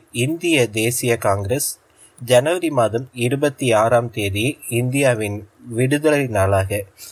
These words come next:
பூரண சுயராஜ்ய நாளாக அறிவித்தது. ஆயிரத்தி தொள்ளாயிரத்தி ஐம்பதாம் ஆண்டு இந்தியா குடியரசு நாடானது. ராஜேந்திர பிரசாத் அவர்கள் அதன் முதலாவது குடியரசுத் தலைவராக பதவியேற்றுக் கொண்டார்.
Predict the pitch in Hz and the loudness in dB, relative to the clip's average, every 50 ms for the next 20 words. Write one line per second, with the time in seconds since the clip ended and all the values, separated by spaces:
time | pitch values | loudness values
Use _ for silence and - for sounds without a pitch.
0 | - _ _ _ _ _ _ _ - 156 151 156 156 160 156 151 160 180 - - | -20 _ _ _ _ _ _ _ 0 2 2 4 4 4 4 2 2 -2 -2 -8
1 | - - - 139 131 135 143 143 143 131 127 123 123 117 123 131 127 - 131 113 | -6 -4 -2 0 0 2 2 4 4 4 4 4 2 -4 -4 -4 -4 -6 -6 -2
2 | 104 101 98 98 95 95 95 - 151 226 - _ _ _ - 110 104 104 98 98 | 0 0 2 2 2 0 0 0 -2 -4 -4 _ _ _ -2 0 0 0 0 -2
3 | 92 90 - 101 98 92 98 98 - - - _ _ _ _ - 107 113 113 107 | -2 -2 -2 -4 -2 -2 -4 -6 -8 -18 -20 _ _ _ _ -6 0 0 2 2
4 | 107 110 117 113 - 113 101 - 107 104 104 104 104 101 104 101 - 120 117 113 | 2 0 -2 -2 -4 -6 -4 -2 2 2 4 2 2 0 -4 -6 -4 -4 -4 -4
5 | - _ - - - - - - _ - 120 117 117 127 143 147 151 151 143 120 | -6 _ -20 -20 -18 -18 -20 -20 _ -2 0 2 2 2 2 0 4 4 4 4
6 | 107 101 98 98 92 120 165 - _ _ _ _ _ _ _ _ _ - 165 139 | 4 2 -2 -2 -4 -6 -6 -8 _ _ _ _ _ _ _ _ _ -4 -2 0
7 | 151 170 165 180 180 156 120 110 107 98 - 117 117 127 131 127 120 120 - - | 0 0 0 2 4 4 4 4 2 -2 -4 -4 -2 2 2 2 2 2 -2 -2
8 | 127 127 - 120 117 107 104 104 104 104 101 98 98 101 143 - - - 110 107 | -2 -4 -4 -4 -2 0 0 2 4 2 2 2 0 -2 -2 -4 0 2 2 2
9 | 107 110 123 120 120 120 113 113 104 98 104 104 104 - 113 104 104 - 107 98 | 2 2 2 0 0 0 0 -2 -2 0 0 -2 -2 0 0 0 0 0 -2 -2
10 | 98 92 98 - - - - 110 110 104 107 104 110 113 - 117 110 104 107 110 | 0 0 -2 -4 -4 -4 -2 -2 0 2 2 0 -2 -4 -6 -4 -2 -2 0 2
11 | 113 110 110 107 101 131 - - _ _ - - _ _ _ - - 135 135 135 | 2 2 2 2 0 -6 -8 -8 _ _ -20 -20 _ _ _ -4 -2 0 2 2
12 | 135 127 110 - - 117 104 - - 101 101 101 98 98 98 95 98 139 202 - | 2 2 0 0 -6 -6 -6 -2 -2 -2 0 0 2 2 2 2 2 -2 -4 0
13 | - 113 104 104 101 101 101 98 92 - 101 98 - - - 104 98 98 95 101 | 0 0 0 0 -2 0 -2 -2 -2 -2 -6 -6 -6 -10 -12 -8 -2 0 -2 -2
14 | - | -2